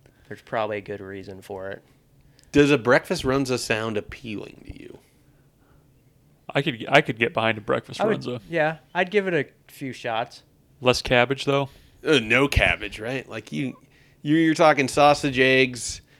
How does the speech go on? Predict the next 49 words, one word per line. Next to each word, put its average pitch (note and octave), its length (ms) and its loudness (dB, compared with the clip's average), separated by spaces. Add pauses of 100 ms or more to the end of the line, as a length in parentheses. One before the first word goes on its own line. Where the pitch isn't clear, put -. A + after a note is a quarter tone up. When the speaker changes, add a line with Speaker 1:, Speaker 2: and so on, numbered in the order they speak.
(140)
Speaker 2:
cheese. B2+ 680 0 (140)
You C3+ 100 -6
don't C#3 120 0
need A2 200 -6
cabbage. A2 580 -4
What's B2 220 -6
cabbage B2+ 200 0
Speaker 3:
So D#3 80 6
Speaker 2:
gonna C#3 100 8
Speaker 3:
wait, C3 180 6
Speaker 2:
do F#2 80 -12
there? F#2 80 -12
Speaker 3:
so C#3 240 4
essentially C#3+ 380 2
what B2 140 2
you've A2 120 -2
made A2 200 2
is, G#2 100 -6
like, A2+ 100 0
a A#2 40 -10
hot - 260 -2
pocket. - 420 -4
Speaker 1:
I C3+ 60 -10
mean, A#2+ 140 -6
Speaker 2:
Oh, G#2+ 60 -4
Speaker 1:
ca- - 220 -8
Speaker 2:
my - 80 -18
Speaker 1:
cabbage C3+ 360 -2
Speaker 2:
goodness. A2 180 -6
Speaker 1:
is G#2 100 -4
kind A#2+ 300 -8
of G2 160 -12
the G2+ 100 -10
point D#3 480 -12
of A#2 140 -12
Speaker 3:
Right. A2+ 280 6
Speaker 1:
Runza. F#2+ 180 -12 (340)
Speaker 2:
So - 160 -6
you're, D#3+ 200 4
you're D3+ 220 2
still E3 240 0
gonna D#3+ 180 0
do D3 140 4
cabbage C#3 420 2
in C3+ 80 0
a B2 60 -4
breakfast B2+ 380 -4
Runza? C#3+ 340 -4
Sorry. - 320 -12